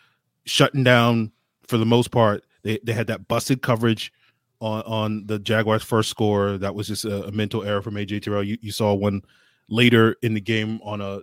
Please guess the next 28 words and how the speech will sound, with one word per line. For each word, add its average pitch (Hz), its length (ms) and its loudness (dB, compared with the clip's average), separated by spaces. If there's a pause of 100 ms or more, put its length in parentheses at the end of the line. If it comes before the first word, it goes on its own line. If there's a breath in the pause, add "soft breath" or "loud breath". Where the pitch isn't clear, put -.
D 113 180 -6
P 113 220 0
I, 101 320 2 (440)
um, 95 560 -10
where, 98 220 -4 (120)
you 110 80 -8
know, 82 160 -14 (840)
good 117 200 6
play 117 240 4
by 107 180 2
the 104 100 -2
Jaguars 101 480 2
to 104 60 -4
kinda 98 180 -4
just 98 180 -6
throw 101 200 2
it 98 60 2
up 98 200 -2
there 101 240 0
and, 92 140 -4
and 101 120 -6
hope 101 180 -2
that 98 180 -6
you 107 100 -6
could 95 200 -10 (600 soft breath)
y-, 151 80 0
get 113 320 0
A-, 113 120 -10